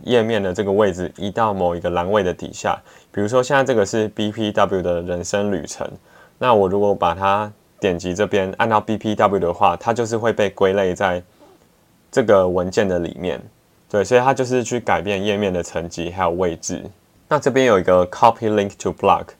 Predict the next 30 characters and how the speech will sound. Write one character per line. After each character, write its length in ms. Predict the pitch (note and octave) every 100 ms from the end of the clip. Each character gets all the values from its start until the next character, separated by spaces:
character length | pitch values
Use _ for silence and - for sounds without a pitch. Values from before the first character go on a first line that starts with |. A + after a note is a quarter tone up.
| _ _
那 100 | -
其 160 | - A#2
实 300 | A2 G#2+ G#2+
除 260 | - G#2+
了 240 | A2 G#2 G2
页 160 | - C3+
面 240 | B2+ A#2
它 160 | G#2+ A#2+
有 160 | G2+ F2
各 200 | - G#2+
自 180 | G#2+
的 60 | G2+
连 200 | F2+ F2
结 160 | - F2
之 120 | G2
外， 140 | G2+
每 220 | F#2 F#2+
个 80 | F2+ -
block 260 | A#2 F#2
它 160 | F#2 B2
也 80 | G#2
可 160 | -
以 20 | F2+
制 240 | - G#2
作 180 | G#2+ F#2
各 180 | - G2+
自 180 | - F#2+
的 120 | E2+
连 260 | D#2 C#2+ F2+
结。 180 | D#2+